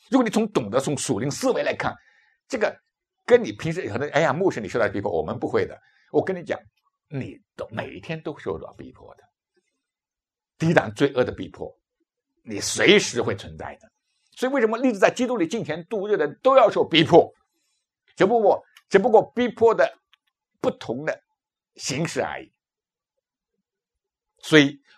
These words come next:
关键是你有没有经历过主的这个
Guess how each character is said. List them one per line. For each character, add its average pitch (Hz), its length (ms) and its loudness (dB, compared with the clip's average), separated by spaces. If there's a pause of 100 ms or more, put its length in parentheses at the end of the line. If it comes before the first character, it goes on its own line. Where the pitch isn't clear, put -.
(140)
关 320 280 12
键 220 200 2
是 110 240 -10
你 135 80 -4
有 151 100 2
没 123 100 -2
有 92 140 -4
经 165 240 0
历 160 100 -2
过 117 180 -2
主 85 300 -12 (360)
的 - 220 -4
这 240 80 -10
个 190 100 -12